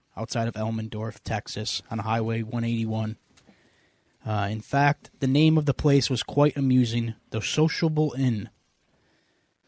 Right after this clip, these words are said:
Uh, Joe also, like, you know, many serial killers before him and after him, had a problem with women. Of course, he was a piece of shit, so. <laughs> He was, uh,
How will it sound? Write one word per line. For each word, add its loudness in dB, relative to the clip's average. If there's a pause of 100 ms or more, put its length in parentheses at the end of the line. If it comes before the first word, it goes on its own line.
Uh, 0
Joe 6 (840)
also, 4 (640)
like, -6 (720)
you -6
know, 0
many 2
serial 0
killers 2
before -2
him -2
and -2
after 0
him, -2 (160)
had 0
a 0
problem 2
with -2
women. 2 (1300)
Of -14
course, -6 (100)
he -2
was -4
a -10
piece 2
of -8
shit, -4
so. -8 (280)
<laughs> 2 (1300)
He -4
was, -2
uh, 4